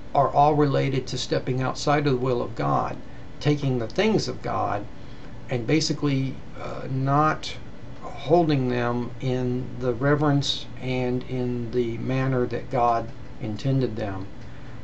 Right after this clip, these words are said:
Uh, it's just like a gun. If you don't use a gun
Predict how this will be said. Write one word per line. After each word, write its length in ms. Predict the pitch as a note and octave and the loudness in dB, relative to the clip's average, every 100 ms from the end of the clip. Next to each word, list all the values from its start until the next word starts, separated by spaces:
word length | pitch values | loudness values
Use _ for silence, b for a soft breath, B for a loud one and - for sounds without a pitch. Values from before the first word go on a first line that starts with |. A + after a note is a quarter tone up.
| - - | -12 -8
Uh, 140 | - | -6
it's 200 | - C#3 | -4 0
just 200 | - D#3+ | 4 4
like 160 | E3+ D3 | 4 2
a 40 | |
gun. 480 | D3 D3+ E3+ A2+ A2 - - | 2 2 2 0 -4 -8 -4
If 240 | C#3 - | -4 -2
you 200 | C3+ C3 - - - C3 | -2 -4 -6 -8 -8 4
don't 340 | D#3 F3+ F3+ - - - - | 6 6 2 -6 -12 -10 2
use 320 | C#3+ F3 D3 | 6 6 6
a 60 | |
gun 600 | B2 B2+ D3+ D3+ A#2 A#2 | 2 2 2 2 0 -2